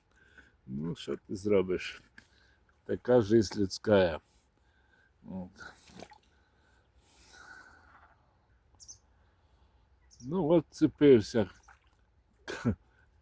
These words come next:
карась. Що потрібно сказати? Покльовки в цей час – Значить, е, ну, такі слабенькі. Е, в общем, майже не видно. Я там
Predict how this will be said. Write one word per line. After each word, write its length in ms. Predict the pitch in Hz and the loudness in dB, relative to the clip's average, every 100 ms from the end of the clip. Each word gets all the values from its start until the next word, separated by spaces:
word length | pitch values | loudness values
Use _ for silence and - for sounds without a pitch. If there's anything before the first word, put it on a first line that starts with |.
| - | -14
карась. 800 | - 127 120 135 147 147 - - _ _ _ _ _ _ | -2 2 4 4 4 2 -4 -20 _ _ _ _ _ _
Що 320 | - 151 131 | -4 0 0
потрібно 580 | - 123 120 113 110 104 | 0 -2 2 2 2 0
сказати? 440 | - 104 92 90 - | -2 -6 -2 -2 -2
Покльовки 680 | 143 - 180 175 - 135 | -4 2 4 4 2 0
в 160 | 131 110 - | 0 -2 -10
цей 260 | - 139 135 | -10 -4 -2
час – 520 | - 143 139 - - _ _ - _ _ _ _ _ | -2 2 2 0 -12 _ _ -20 _ _ _ _ _
Значить, 680 | 120 127 - 127 - - | -2 -2 0 -2 -4 -6
е, 300 | 117 113 107 139 | -2 0 0 -2
ну, 120 | 196 | -4
такі 720 | 190 190 - 151 113 95 90 78 _ _ _ _ _ _ | -2 -6 -4 0 4 4 2 -4 _ _ _ _ _ _
слабенькі. 1000 | - 196 196 110 98 92 - 90 78 78 _ _ _ _ _ _ _ - | 0 4 4 4 0 -4 -10 -8 -8 -10 _ _ _ _ _ _ _ -10
Е, 240 | 104 101 | -6 -4
в 160 | 95 117 | -4 -2
общем, 360 | 131 - 127 107 _ | -2 -4 -6 -8 _
майже 420 | 120 147 147 131 | -2 2 2 2
не 160 | 143 151 | -2 2
видно. 460 | 131 95 85 85 80 - _ _ _ _ _ _ _ _ _ _ _ _ _ _ _ _ _ _ | 4 4 2 -6 -20 -20 _ _ _ _ _ _ _ _ _ _ _ _ _ _ _ _ _ _
Я 220 | 120 127 127 | -10 -6 -4
там 360 | - 131 120 | 0 0 0